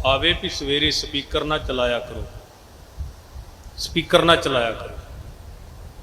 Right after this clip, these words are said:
ਔਰ ਉਹਨੇ ਬੰਦ ਹੀ ਕਰਾ ਕੇ ਛੱਡਿਆ, ਗੁਰਦੁਆਰੇ ਦਾ ਉੱਪਰਲਾ ਸਪੀਕਰ ਉਹਨੇ ਬੰਦ ਹੀ ਕਰਾ ਕੇ ਛੱਡਿਆ। ਮਹਿ-, ਮਹਿੰਗਾਪੁਰ ਦੀ ਗੱਲ ਹੈ, ਉੱਥੇ ਵੀ ਇੱਦਾਂ ਹੋਈ।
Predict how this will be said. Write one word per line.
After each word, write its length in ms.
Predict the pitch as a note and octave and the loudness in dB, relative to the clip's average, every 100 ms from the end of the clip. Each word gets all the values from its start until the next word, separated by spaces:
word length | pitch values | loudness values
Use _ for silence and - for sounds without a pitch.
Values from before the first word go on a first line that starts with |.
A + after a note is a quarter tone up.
| - - D3 | -10 2 10
ਔਰ 120 | F3+ | 10
ਉਹਨੇ 220 | F#3+ G3+ | 12 10
ਬੰਦ 260 | D#3 D#3+ E3+ | 12 10 10
ਹੀ 60 | |
ਕਰਾ 260 | G#3 F3+ E3 | 6 8 8
ਕੇ 180 | D#3+ D#3+ | 8 0
ਛੱਡਿਆ, 420 | C#3+ B2+ A#2 G2+ - - - - - - - - - - - | 0 0 -2 -4 -10 -12 -14 -14 -14 -12 -12 -12 -14 -16 -8
ਗੁਰਦੁਆਰੇ 480 | B2 B2+ C3 C3 D3 | -2 2 6 8 10
ਦਾ 80 | D3+ | 8
ਉੱਪਰਲਾ 420 | C#3+ - D#3 D#3+ | 6 4 4 6
ਸਪੀਕਰ 540 | C3+ C3+ B2+ C#3+ D3+ F3 - - - - D#3 | 4 -2 -2 2 4 2 -4 -12 -12 -4 4
ਉਹਨੇ 220 | D#3 E3 | 10 10
ਬੰਦ 320 | C#3 D3 E3 | 12 10 12
ਹੀ 160 | F3+ F#3 | 10 10
ਕਰਾ 260 | F3+ D#3+ | 10 10
ਕੇ 200 | D#3 D#3 | 8 4
ਛੱਡਿਆ। 400 | - C3 B2 A2+ - - - - - - - - - - - - - - - - C#3 | 2 0 0 -2 -6 -10 -10 -10 -12 -14 -16 -18 -20 -20 -20 -20 -20 -18 -18 -10 -2
ਮਹਿ-, 280 | D3+ - | -2 2
ਮਹਿੰਗਾਪੁਰ 540 | D#3 D#3 F#3+ G3+ F3+ D#3 | 6 6 8 4 6 2
ਦੀ 180 | C#3 D#3+ | 4 4
ਗੱਲ 300 | C3+ C3 C3+ | 6 6 6
ਹੈ, 360 | A#2 A2 G2+ - - - - - - | 4 0 -8 -12 -16 -14 -12 -8 -2
ਉੱਥੇ 240 | B2+ - D3 | 0 4 8
ਵੀ 160 | D#3 | 8
ਇੱਦਾਂ 220 | C#3+ C#3+ | 8 6
ਹੋਈ। 340 | C#3 C3+ C3 | 4 4 0